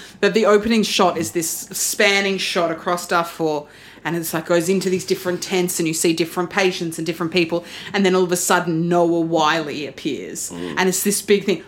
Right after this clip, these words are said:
Speaker 1: I didn't know who he was, so I was just like, "Oh, cool."
Speaker 2: You didn't know Noah Wiley was, like,
Speaker 1: Nah.
Speaker 2: an E R person?
Speaker 1: No, I did know that, but I don't, I, like, if you showed me Noah Wiley's face,
Speaker 2: Ah.
Speaker 1: I wouldn't go, "Oh, it's Noah Wiley."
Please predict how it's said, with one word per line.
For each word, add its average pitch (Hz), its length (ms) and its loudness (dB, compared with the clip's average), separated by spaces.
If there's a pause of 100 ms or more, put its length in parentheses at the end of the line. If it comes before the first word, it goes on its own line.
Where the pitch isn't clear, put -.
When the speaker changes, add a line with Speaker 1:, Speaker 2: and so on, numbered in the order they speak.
(100)
Speaker 1:
I 277 200 4
didn't 320 160 4
know 233 160 8
who 214 140 6
he 180 80 6
was, 185 480 4
so 233 120 2
I 233 40 6
was 233 160 2
just 233 160 -2
like, 214 240 2
"Oh, 262 440 4
cool." 285 200 0
Speaker 2:
You 226 120 6
didn't 240 160 6
know 196 180 6
Noah 170 300 6
Wiley 143 380 6
was, 139 140 2
like, 131 120 4
Speaker 1:
Nah. 180 260 6
Speaker 2:
an 127 80 4
E 127 60 4
R 123 260 4
person? 147 300 2
Speaker 1:
No, 302 120 6
I 240 100 6
did 269 200 0
know 262 200 4
that, 190 240 4
but 185 100 4
I 190 100 4
don't, 190 300 2
I, 202 80 0
like, 196 200 2
if 190 60 -6
you 220 180 0
showed 196 300 2
me 196 80 2
Noah 170 260 0
Wiley's 156 480 -2
face, 190 680 -6
Speaker 2:
Ah. 92 500 -4 (240)
Speaker 1:
I 214 80 4
wouldn't 202 240 4
go, 190 120 0
"Oh, 302 180 8
it's 220 100 -2
Noah 262 240 6
Wiley." 247 500 4